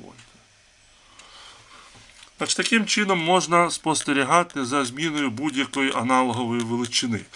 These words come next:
До Arduino є дуже багато різних датчиків. Це датчики вологості,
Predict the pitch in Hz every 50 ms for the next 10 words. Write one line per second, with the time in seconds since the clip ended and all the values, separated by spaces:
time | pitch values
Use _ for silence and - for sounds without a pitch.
0 | - - - - - _ - 151 156 151 147 - 170 180 185 175 160 151 143 147
1 | 135 120 143 156 147 120 131 123 110 123 113 120 127 123 120 - 120 117 127 120
2 | 104 98 107 104 107 120 160 165 165 165 - - - - - 143 123 117 - -
3 | 139 127 120 110 117 120 117 113 113 - - 110 - - - 113 104 113 113 120
4 | 143 151 139 127 131 120 - - - 123 131 127